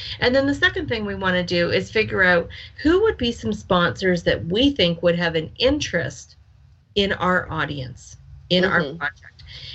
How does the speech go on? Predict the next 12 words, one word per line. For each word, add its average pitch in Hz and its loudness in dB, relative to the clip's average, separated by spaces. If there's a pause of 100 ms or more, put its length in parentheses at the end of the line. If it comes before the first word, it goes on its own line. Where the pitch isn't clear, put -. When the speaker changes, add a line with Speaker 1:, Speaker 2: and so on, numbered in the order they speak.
(120)
Speaker 1:
And 233 2
then 240 4
when 240 2
we 240 -2
get 311 -6
to 330 -8
that 233 -4
conversation, 226 -2
as 165 -2
you 220 -2
put 190 0
it, 151 0